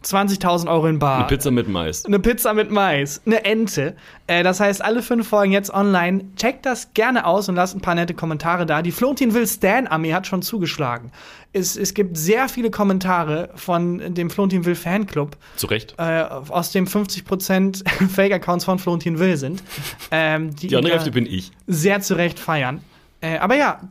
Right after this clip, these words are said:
Speaker 1: wollte ich nur, trage ich seit fünf Wochen mit mir rum. Ist es jetzt alles draußen anschaubar? Ich würd mich sehr freuen.
Speaker 2: Geil.
Speaker 1: Und
Speaker 2: Richtig
Speaker 1: damit
Speaker 2: geil.
Speaker 1: zu deinem Film.
Speaker 2: Also wie, äh, eingangs erwähnt, ähm, fand ich's lustig, dass gleichzeitig mit dem Film Top Gun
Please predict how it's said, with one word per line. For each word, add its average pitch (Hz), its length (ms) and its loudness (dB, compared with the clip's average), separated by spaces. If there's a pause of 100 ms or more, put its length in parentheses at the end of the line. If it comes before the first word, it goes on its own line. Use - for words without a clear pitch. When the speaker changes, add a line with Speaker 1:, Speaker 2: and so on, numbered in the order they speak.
Speaker 1:
wollte 220 200 2
ich 220 120 -4
nur, 226 260 4 (100)
trage 226 220 -2
ich 196 80 -4
seit 208 160 0
fünf 208 220 0
Wochen 208 180 4
mit 185 100 -2
mir 175 100 0
rum. 165 340 0
Ist 190 140 0
es 196 120 -2
jetzt 196 220 -2
alles 208 300 -2
draußen 180 420 0
anschaubar? 165 580 2
Ich 151 100 0
würd 175 120 -2
mich 147 160 -6
sehr 131 120 -6
freuen. 113 360 -10
Speaker 2:
Geil. 90 240 -6 (220)
Speaker 1:
Und 190 100 4
Speaker 2:
Richtig 185 120 4
Speaker 1:
damit 175 220 0
Speaker 2:
geil. - 140 -6 (320)
Speaker 1:
zu - 140 -4
deinem 135 200 0
Film. 170 320 2 (400)
Speaker 2:
Also 101 160 -6
wie, 135 180 2
äh, 123 280 2
eingangs 135 320 -2
erwähnt, 127 480 0 (880)
ähm, 127 340 2
fand 143 280 -2
ich's - 120 -4
lustig, 175 520 -2
dass 113 180 -2
gleichzeitig 120 440 -2
mit 120 100 -2
dem 113 40 -2
Film 107 340 -6
Top - 320 -2
Gun 135 360 -2